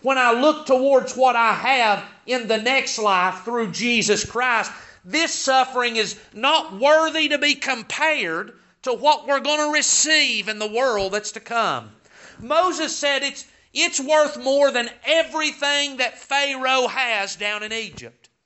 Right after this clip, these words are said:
And now Pharaoh in Moses' day, that was the the largest, the most powerful, and the richest nation on the face of the earth.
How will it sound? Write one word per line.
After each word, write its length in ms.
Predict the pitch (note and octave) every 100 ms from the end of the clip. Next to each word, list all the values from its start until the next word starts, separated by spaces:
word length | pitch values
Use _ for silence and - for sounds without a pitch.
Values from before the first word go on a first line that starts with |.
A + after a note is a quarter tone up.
| _ _ _ _ _ _ -
And 120 | F3
now 180 | F#3 F3
Pharaoh 720 | - A#3 B3 A3 G#3 G#3 G3+
in 260 | G3+ G3 F#3
Moses' 540 | G#3 A3 G#3 G#3+ -
day, 480 | - G3+ D#3+ C#3+ C#3 - _ D3
that 320 | G#3 A3+ F3+
was 280 | G#3+ G#3+ D#3
the 380 | G#3 G3+ C#3+ B2+ _ _ -
the 180 | F#3 G#3+
largest, 880 | F#3 G3 A3+ A3+ F3+ A#3 A#3+ - - _ _ -
the 100 | F#3+
most 380 | G#3 F#3+ F#3 -
powerful, 880 | G#3+ A3+ A#3 A#3 A#3 A#3 A3+ G#3+ - _ _
and 240 | G#3 A3 G3
the 200 | G#3+ G3
richest 760 | F3+ A3+ B3+ B3+ B3+ A#3 -
nation 640 | G3+ A3 A3 - A3 G#3+ G#3+ - _ -
on 200 | G3+ G3+
the 80 |
face 420 | G#3 G3 G3 F#3+ F#3+
of 80 |
the 140 | F3+ F3+
earth. 440 | D#3 A2 F2 -